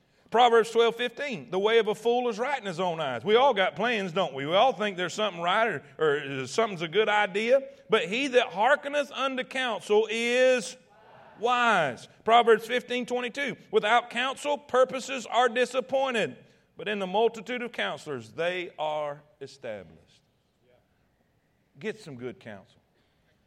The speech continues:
Get some good counsel. And I said good counsel. All counsel is not good counsel. How many of y'all know everybody's got counsel for your life? Everybody's got great ideas for my life. And they got great ideas for your life.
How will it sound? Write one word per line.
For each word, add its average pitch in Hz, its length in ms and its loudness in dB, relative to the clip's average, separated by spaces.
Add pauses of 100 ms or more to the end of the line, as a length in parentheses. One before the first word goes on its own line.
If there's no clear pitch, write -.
(840)
Get 190 120 -10
some 143 160 -18
good 135 200 -16
counsel. 95 380 -20 (1120)
And 156 80 -6
I 185 80 -6
said 175 320 -10
good 180 220 -6
counsel. 110 460 -16
All 202 220 -2
counsel 180 420 -8
is 131 60 -16
not 143 240 -10
good 160 200 -10
counsel. 123 380 -12 (720)
How 254 160 -2
many 311 140 -6
of 269 80 -2
y'all 240 100 -4
know 226 160 0
everybody's 208 360 -2
got 180 180 -4
counsel 180 360 -8
for 175 120 -12
your 160 180 -4
life? 151 380 -6 (1600)
Everybody's 320 520 4
got 240 200 0
great 254 220 2
ideas 226 460 -2
for 185 120 -8
my 170 180 -4
life. 156 500 -8 (1600)
And 208 160 -2
they 240 140 0
got 233 240 0
great 233 180 2
ideas 233 340 -4
for 233 80 -10
your 233 240 -2
life. 139 440 -8